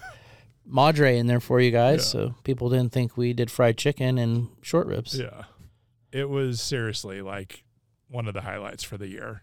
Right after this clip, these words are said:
Speaker 1: Everybody together had an amazing time, and
Speaker 2: Awesome.
Speaker 1: everybody loved the food. Appreciate you doing that.
Speaker 2: That was a lot of fun for us. We appreciate it.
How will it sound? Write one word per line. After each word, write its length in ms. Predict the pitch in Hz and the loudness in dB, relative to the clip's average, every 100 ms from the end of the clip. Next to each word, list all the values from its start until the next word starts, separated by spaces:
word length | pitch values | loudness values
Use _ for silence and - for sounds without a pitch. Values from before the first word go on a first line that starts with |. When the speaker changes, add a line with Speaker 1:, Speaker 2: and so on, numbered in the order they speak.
| - | -12
Speaker 1:
Everybody 420 | 113 107 104 101 | -8 -6 -6 -8
together 400 | 101 101 95 95 | -12 -14 -14 -14
had 160 | 104 101 | -14 -14
an 140 | 101 | -14
amazing 340 | 95 90 92 90 | -14 -12 -14 -14
time, 320 | - - - | -16 -18 -20
and 80 | - | -8
Speaker 2:
Awesome. 300 | 147 151 - | -6 -4 -6
Speaker 1:
everybody 300 | 107 101 87 | -8 -10 -14
loved 180 | - 92 | -16 -18
the 60 | - | -20
food. 320 | - 104 98 - | -18 -18 -16 -20
Appreciate 420 | - 110 107 - | -18 -16 -16 -16
you 60 | 101 | -20
doing 180 | 101 _ | -20 _
that. 80 | - | -2
Speaker 2:
That 140 | 120 | 0
was 140 | 117 113 | 0 0
a 40 | |
lot 160 | 117 117 | 2 2
of 80 | 120 | 0
fun 220 | 117 117 | -4 -4
for 160 | - | -2
us. 200 | 57 - - | -4 -4 -4
We 80 | 110 | -4
appreciate 520 | - 117 - 107 113 | -4 -6 -2 -4 -4
it. 140 | - | -8